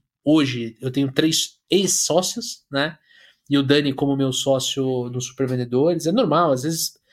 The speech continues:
em outro momento de vida, percursos, às vezes é uma divergência, às vezes é só uma, é, muda, mu-, muda a tese, né? Aquilo que se acredita e você quer, né, mudar a sua vida profissional também, faz parte. Que legal, eu tô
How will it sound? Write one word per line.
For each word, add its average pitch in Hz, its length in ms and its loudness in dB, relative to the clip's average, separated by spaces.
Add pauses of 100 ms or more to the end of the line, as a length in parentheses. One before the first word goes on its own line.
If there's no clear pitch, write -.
(300)
em 202 80 2
outro 202 180 2
momento 180 300 2
de 143 120 -2
vida, 127 920 2 (100)
percursos, 131 1300 -2
às 185 140 2
vezes 185 140 4
é - 20 2
uma 170 100 2
divergência, 143 760 0
às 131 80 -4
vezes 160 180 0
é 165 100 2
só 170 260 0
uma, 143 360 -4 (640)
é, 127 100 -4
muda, 156 340 4
mu-, 147 380 -2
muda 156 240 2
a 151 80 -10
tese, 143 460 0
né? 143 280 -2
Aquilo 135 280 -10
que - 80 -8
se - 80 -4
acredita 139 600 -2
e 135 60 0
você 135 320 -2
quer, 151 300 -2 (160)
né, 143 140 -8
mudar 135 240 -2
a - 40 0
sua 147 180 -2
vida 139 220 -2
profissional 143 460 -4
também, 151 520 -2
faz 180 140 0
parte. - 420 -2 (580)
Que 214 80 -2
legal, 170 320 6
eu 170 140 2
tô 208 160 6